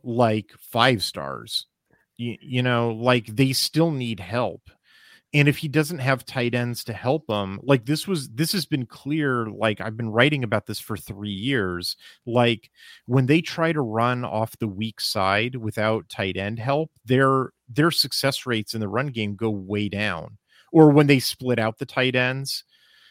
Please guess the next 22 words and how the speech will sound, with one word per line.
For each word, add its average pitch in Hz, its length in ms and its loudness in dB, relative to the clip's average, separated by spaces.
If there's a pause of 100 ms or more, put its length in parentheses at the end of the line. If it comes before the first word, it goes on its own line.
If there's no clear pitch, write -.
(140)
and 139 140 2
then 123 120 4
do 113 180 -2
surprise 110 680 -2
runs, 120 420 -2
you 113 80 -4
know, 107 100 -2
not 104 460 -2
out 107 180 -2
of 107 80 -2
their 104 240 0
under 101 220 -6
center 104 340 -4
tight 98 280 -8
formations, 127 840 -6
like, 113 400 2
their 127 140 -4
success - 480 -6
rates 104 200 -2
go 107 140 -8
way 104 160 -2
down. 101 500 -6